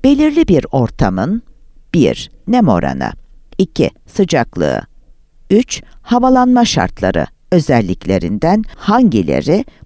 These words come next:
barındıracağı mikroorganizma miktarını etkiler? Seçenekler.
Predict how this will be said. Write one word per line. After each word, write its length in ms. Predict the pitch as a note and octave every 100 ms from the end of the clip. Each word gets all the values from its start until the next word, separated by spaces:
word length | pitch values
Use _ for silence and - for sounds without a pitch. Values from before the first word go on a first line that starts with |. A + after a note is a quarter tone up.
| -
barındıracağı 760 | A3 B3+ B3 B3 A#3+ B3 A#3 F3+
mikroorganizma 920 | E3+ - G3 F#3 F3+ G3 F#3+ - B2
miktarını 640 | D3 - D#3 C3+ C3 A#2+
etkiler? 760 | D#2 D#2 - C#2+ A#1 G#1+ - - - _ _ _ _ _ _ _ _ _ _ _
Seçenekler. 1040 | - D#3+ - B2+ D2+ - - - - -